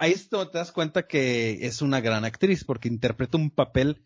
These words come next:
estrambótico y exagerado, como eran muy propios de en ese entonces, en los ochentas,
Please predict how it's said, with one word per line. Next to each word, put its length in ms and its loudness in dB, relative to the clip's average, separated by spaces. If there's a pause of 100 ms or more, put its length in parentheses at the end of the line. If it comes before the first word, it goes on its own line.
estrambótico 640 -2
y 20 6
exagerado, 480 2
como 200 -2
eran 200 -2
muy 100 -6
propios 380 -4
de 120 -4
en 60 -4
ese 180 -6
entonces, 420 -6
en 100 -6
los 140 -8
ochentas, 540 -6